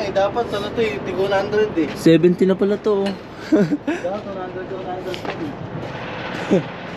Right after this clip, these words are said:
Speaker 2: Ano ito? Ito kaya? Ilang kaya to? Ay, ito magaan.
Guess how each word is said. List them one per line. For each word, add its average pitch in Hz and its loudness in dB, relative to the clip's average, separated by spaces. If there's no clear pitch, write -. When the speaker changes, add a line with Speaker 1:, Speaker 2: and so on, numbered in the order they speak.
Speaker 2:
Ano 151 6
ito? 143 4
Ito 135 4
kaya? 127 4
Ilang 127 2
kaya 127 4
to? 117 2
Ay, 175 8
ito 190 4
magaan. 160 2